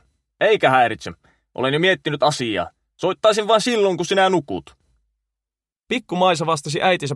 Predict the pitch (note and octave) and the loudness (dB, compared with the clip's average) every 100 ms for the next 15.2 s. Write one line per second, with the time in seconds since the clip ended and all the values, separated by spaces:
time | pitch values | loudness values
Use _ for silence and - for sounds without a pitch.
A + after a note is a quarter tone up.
0 | - D3+ C#3 A2+ A#2+ C3 D3 G#2+ - - | -6 -2 0 -2 -4 -2 -2 -4 -10 -12
1 | - - _ - F3+ F3 D3 C3 B2 C#3 | -12 -18 _ -4 -2 0 0 0 -2 -4
2 | - E2+ - _ _ _ A3 B3+ G#3+ A3+ | -8 -12 -14 _ _ _ -4 -4 -4 -2
3 | G#3+ F#3 G3 F#3 C3+ - C#3+ A2+ F2+ E2 | 0 2 2 0 -6 -4 -2 -2 -4 -8
4 | F2 - _ _ _ C#3+ E3+ G#2 - - | -12 -18 _ _ _ -2 0 -2 -12 -6
5 | B2+ F#3 F#3 B2+ A2 - F2 _ _ _ | -4 -2 -2 -4 -8 -12 -14 _ _ _
6 | _ C3+ G3+ A#3+ F3+ A#2+ A2+ - F#2+ F2+ | _ -4 -2 0 0 0 -8 -8 -8 -8
7 | - _ _ _ E3+ F#3+ F#3+ D3+ D3 D#3 | -16 _ _ _ 0 2 2 0 -2 0
8 | F#3 F3 C#3 A#2+ - - _ _ _ - | 0 2 0 -2 -4 -14 _ _ _ -8
9 | F3+ G3+ G#3 G#3+ G3 A3 F#3 C3+ A#2+ A2 | -4 -2 -2 -2 0 2 2 -2 -4 -4
10 | G2+ F#2 D#2 C#2+ _ _ _ A3 G#3+ E3 | -2 -4 -8 -16 _ _ _ 0 2 2
11 | G2+ F2+ D2 _ _ _ _ _ - C#3+ | 0 -8 -14 _ _ _ _ _ -10 -4
12 | G#3 G#3+ E3 E3 D3+ D3 C#3+ D3+ E3+ D3+ | -4 -2 -2 -2 -2 -4 -4 -2 -2 0
13 | C#3 C#3 C#3+ D#3 D3+ C3 B2+ A2+ D#3+ E3 | -4 -6 -6 -2 -2 -2 -6 -6 -6 -4
14 | B2+ B2 A#2 C#3 B2+ A2 G#2+ A2 C3+ A#2+ | -2 -2 -4 -4 -4 -4 -4 -2 -2 -2
15 | F#2 | -4